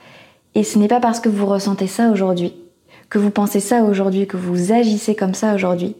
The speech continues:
que ce sera toujours le cas. Les êtres humains, ils sont capables d'évoluer et d'apprendre toute leur vie. Alors évidemment, c'est pas forcément facile, ça prendra du temps, il y aura des hauts et des bas,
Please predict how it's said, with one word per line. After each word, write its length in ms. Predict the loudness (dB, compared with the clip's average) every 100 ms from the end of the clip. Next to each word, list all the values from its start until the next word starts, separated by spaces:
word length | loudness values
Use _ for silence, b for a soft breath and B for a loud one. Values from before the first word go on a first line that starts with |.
| B B B -4
que 80 | 0
ce 120 | 0
sera 300 | 0 0 -2
toujours 400 | -2 -2 0 0
le 120 | 0
cas. 160 | -4 -10 -18 -20 -20 -20 _ b b b b
Les 260 | 2 4 4
êtres 400 | 2 2 2 2
humains, 240 | 2 0 -6 _ -8
ils 80 |
sont 160 | 0 0
capables 380 | 2 0 -2 0
d'évoluer 640 | 2 2 2 2 2 0
et 100 | -2
d'apprendre 460 | 0 -2 -2 0 0 -2 _
toute 260 | -10 -4
leur 220 | 0 0 -2
vie. 240 | -6 -12 -20 _ _ b b b b b b b
Alors 140 | 0 2
évidemment, 460 | 2 4 4 2
c'est 160 | 2 -2
pas 120 | -2
forcément 380 | -4 -6 -4 -4
facile, 540 | -4 -4 0 0 -2 B B B B
ça 180 | -6 -4
prendra 360 | -2 0 0 0
du 140 | 0
temps, 300 | -2 -4 -6 -12 -2
il 80 |
y 40 | 0
aura 140 | 2
des 160 | 2 2
hauts 60 |
et 60 | 2
des 120 | 2
bas, 220 | 0 -2